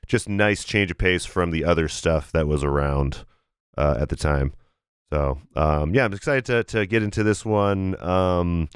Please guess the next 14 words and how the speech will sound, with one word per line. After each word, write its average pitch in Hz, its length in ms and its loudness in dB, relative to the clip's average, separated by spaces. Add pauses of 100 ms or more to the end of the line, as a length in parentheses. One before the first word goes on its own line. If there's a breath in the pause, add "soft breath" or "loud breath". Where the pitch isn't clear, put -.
(380 loud breath)
the, 107 180 0
the, 107 220 0
the 107 120 -4
thing 160 200 -2
that 151 80 0
I'll 135 100 0
say 135 200 -4
that 120 100 2
kind 117 200 0
of 104 80 0
connects 107 680 -2 (340 loud breath)
the 104 400 0
entire 120 680 -2
album 127 580 0